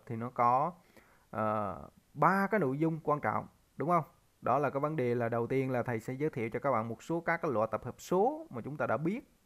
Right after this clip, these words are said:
khá là quen thuộc. Cái thứ hai là cái khái niệm về các cái, cái, cái, à, cái loại tập hợp bằng nhau cũng như là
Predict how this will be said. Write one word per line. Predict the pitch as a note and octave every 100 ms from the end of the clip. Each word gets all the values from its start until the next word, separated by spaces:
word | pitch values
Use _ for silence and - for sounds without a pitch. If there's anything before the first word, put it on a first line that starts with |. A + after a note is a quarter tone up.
| _
khá | D#3+
là | F3
quen | - B2
thuộc. | A#2+ A2+ - _ _ _ - - _ -
Cái | F#3+
thứ | A3+
hai | G#3 G3+ G3 F3
là | C3
cái | E3+
khái | - A3 B3
niệm | B2+ A#2+ C#3
về | C3 C#3 C3+ B2+ A#2
các | C#3+ D#3 G3+ -
cái, | E3 F3+ A3+ - _ - - _ -
cái, | A#2+ C3+
cái, | C3+ C#3+
à, | C3 A2+ A2 A2 - _ _ -
cái | F3+
loại | C#3 A2+ A#2+
tập | A#2 -
hợp | A#2 - _ _
bằng | - C3 B2+ C3
nhau | D#3 E3+ D#3+ -
cũng | C#3 E3
như | D#3
là | C#3 B2 A#2 A#2 B2